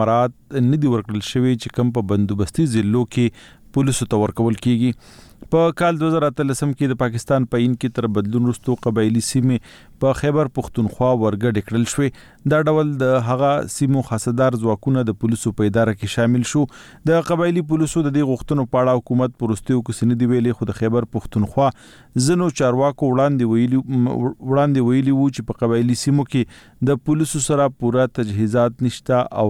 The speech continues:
روزنه یې هم ډیره نه ده، نو ځکه لا هم هلته تر ډیره پورې پوځ د امنیت سمبالولو چارې پر مخ وړي. د خیبر پښتونخوا د لوړو زده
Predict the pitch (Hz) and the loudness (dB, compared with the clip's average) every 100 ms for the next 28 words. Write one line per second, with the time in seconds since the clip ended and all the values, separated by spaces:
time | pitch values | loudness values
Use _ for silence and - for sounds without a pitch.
0 | 104 101 117 110 104 98 113 123 - - | 0 0 0 0 0 0 0 0 -4 -14
1 | - - 113 160 175 123 131 131 139 117 | -16 -6 0 2 2 0 0 0 0 0
2 | 117 147 120 113 107 120 110 117 - 123 | -2 -2 0 0 2 0 0 -2 0 -2
3 | - - - _ 135 131 135 170 127 - | -2 -12 -20 _ -2 0 0 0 0 -2
4 | 117 123 - 120 123 123 113 104 101 107 | -2 0 -2 -2 0 0 0 0 2 2
5 | 113 - - 98 98 98 101 110 107 101 | 0 -2 -2 0 0 0 0 0 -2 -2
6 | 117 107 101 107 - 117 107 110 - 127 | 0 0 0 -4 -4 -2 0 0 -2 -2
7 | 139 139 - _ - _ _ - - - | 0 0 -6 _ -20 _ _ -20 -20 -20
8 | - - - - - - - - 156 190 | -20 -20 -16 -16 -16 -20 -20 -4 0 2
9 | 190 196 208 180 180 - 175 185 180 170 | 2 0 0 -2 -6 -6 0 0 2 0
10 | 175 156 | 0 0